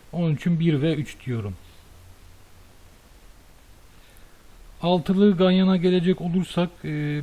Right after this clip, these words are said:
ben bugün program, programı çok sevdim. E, iki tekli bir şablon oluşturdum arkadaşlar. Tabii ki sizlerin de katkılarıyla, e,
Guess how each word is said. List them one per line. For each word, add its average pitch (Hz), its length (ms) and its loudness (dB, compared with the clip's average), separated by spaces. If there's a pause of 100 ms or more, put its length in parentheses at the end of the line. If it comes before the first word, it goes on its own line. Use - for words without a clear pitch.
ben 175 200 0
bugün 165 240 -2
program, 165 640 -2 (220)
programı 160 460 -2
çok 160 260 -8
sevdim. 143 440 -4 (840)
E, 135 40 -10
iki 151 280 -6
tekli 151 360 -4
bir 156 120 0
şablon 147 400 -2
oluşturdum 127 500 -8
arkadaşlar. 127 600 -8 (600)
Tabii 156 240 -4
ki 175 140 -2
sizlerin 156 520 -2
de 147 80 -2
katkılarıyla, 151 960 -2
e, 135 60 -4